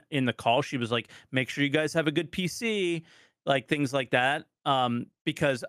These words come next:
I think she maybe was implying that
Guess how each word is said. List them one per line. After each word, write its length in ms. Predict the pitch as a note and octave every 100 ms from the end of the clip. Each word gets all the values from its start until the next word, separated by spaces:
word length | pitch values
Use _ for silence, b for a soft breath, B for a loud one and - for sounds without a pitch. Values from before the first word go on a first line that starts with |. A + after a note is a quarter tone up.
| -
I 100 | C#3
think 200 | D#3+ D3
she 160 | -
maybe 360 | C#3+ C#3 C3+ C3+
was 240 | C3 A#2 -
implying 720 | D3+ C#3 - B2+ B2 B2 A#2+ - _ _ _ _
that 260 | B2 B2